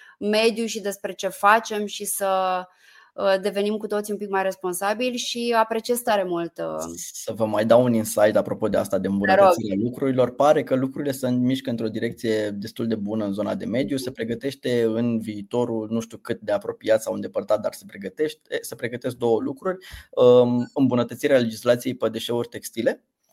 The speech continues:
Speaker 2: A venit la întâi ianuarie obligația de colectare, dar a venit doar obligația de colectare și nu știe nimeni ce să facă cu ele. Și acum se, se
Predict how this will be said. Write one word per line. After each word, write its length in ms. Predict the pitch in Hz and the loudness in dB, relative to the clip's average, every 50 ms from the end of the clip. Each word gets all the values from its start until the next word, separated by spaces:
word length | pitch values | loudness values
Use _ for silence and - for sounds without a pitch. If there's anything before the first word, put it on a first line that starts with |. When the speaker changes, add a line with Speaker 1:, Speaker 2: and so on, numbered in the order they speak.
| - - _ _ _ - _ _ _ _ _ | -20 -20 _ _ _ -20 _ _ _ _ _
Speaker 2:
A 180 | - - - 117 | -6 0 0 0
venit 280 | 117 117 113 131 135 | 2 2 0 0 2
la 100 | 135 117 | 2 2
întâi 200 | 113 113 117 117 | 0 0 0 0
ianuarie 680 | 117 113 110 113 113 113 113 117 113 110 107 104 101 - | 2 2 4 4 4 4 4 4 2 0 0 -2 -4 -4
obligația 520 | - 110 117 107 110 107 113 113 113 117 113 | -2 -2 0 0 2 4 4 4 4 2 -2
de 100 | 107 - | -2 -2
colectare, 540 | - 110 101 98 101 - 113 110 110 110 104 | -2 -2 -2 -2 0 4 4 6 6 4 2
dar 280 | 101 101 104 104 104 | 0 2 2 4 4
a 80 | 98 98 | 4 2
venit 260 | 101 104 107 110 113 | 0 -2 -2 -2 0
doar 160 | 113 113 110 | 2 4 4
obligația 400 | 107 101 107 107 101 110 110 - | 2 2 -2 0 2 2 2 2
de 80 | 98 98 | -2 -6
colectare 480 | 98 - 98 101 101 - 104 104 101 98 | -4 -4 -4 -4 -2 2 2 2 2 0
și 200 | 101 - - 104 | -6 -8 -10 -10
nu 100 | 104 104 | -10 -10
știe 200 | - - 107 104 | -8 -6 -4 -2
nimeni 220 | 110 110 107 101 | -2 -2 -4 -6
ce 60 | 110 | -10
să 80 | 107 - | -10 -6
facă 240 | - 107 95 - _ | -6 -6 -6 -8 _
cu 100 | _ - | _ -6
ele. 320 | 101 101 101 - - - _ _ | -4 -2 -2 -2 -4 -6 _ _
Și 140 | - - | -10 -6
acum 300 | - - - - 113 113 | -6 -6 -6 -6 -6 -6
se, 460 | 113 - - 110 107 104 - - 50 - | -6 -4 -4 -4 -4 -2 -4 -4 -6 -8
se 500 | - - - - 50 50 50 50 50 - | -12 -12 -12 -12 -10 -10 -10 -12 -12 -12